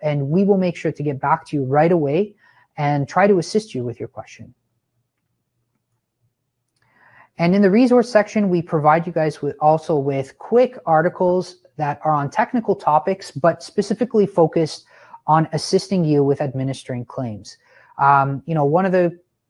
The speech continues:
topics was, uh, five common myths about, uh, consumer product failures and that everyone needs to know. So we talk about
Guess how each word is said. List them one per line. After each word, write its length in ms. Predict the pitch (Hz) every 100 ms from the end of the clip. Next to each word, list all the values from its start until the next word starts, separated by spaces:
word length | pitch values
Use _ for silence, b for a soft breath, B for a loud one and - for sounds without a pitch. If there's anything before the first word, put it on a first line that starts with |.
| _ -
topics 500 | 185 180 180 - - - - - -
was, 400 | 160 160 160 151 -
uh, 340 | 156 147 147
five 400 | 135 - 180 185
common 540 | - 175 175 165 160 147 _ _ _ -
myths 480 | 147 165 190 - - -
about, 560 | 139 156 147 147 - _ b b b b -
uh, 120 | 135
consumer 540 | - 160 - 185 165
product 560 | 139 160 147 151 151 _
failures 600 | 147 143 156 160 160 156 -
and 180 | 135 131
that 120 | - 156
everyone 340 | 160 151 143
needs 260 | 135 131 -
to 80 |
know. 280 | 139 139 117
So 140 | 113 139
we 120 | 151
talk 320 | 160 165 -
about 400 | 139 139 135